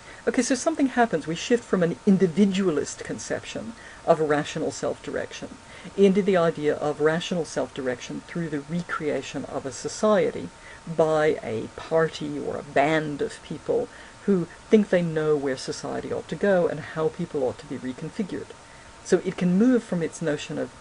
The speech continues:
individual rationality into a socialized form that then can be quite irrationalist.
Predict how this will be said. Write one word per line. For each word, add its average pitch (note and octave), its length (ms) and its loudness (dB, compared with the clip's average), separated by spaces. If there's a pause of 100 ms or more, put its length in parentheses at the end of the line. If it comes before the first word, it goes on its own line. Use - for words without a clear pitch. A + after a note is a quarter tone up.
(160)
individual D3+ 800 -2 (400)
rationality C#3+ 920 -4 (420)
into E3 640 -2
a C3 360 -4
socialized D3+ 720 0
form B2 360 -6 (540)
that D3 180 -2
then C3 200 -4
can D3 200 -8
be C3+ 140 -8
quite B2+ 400 -8 (300)
irrationalist. - 960 -8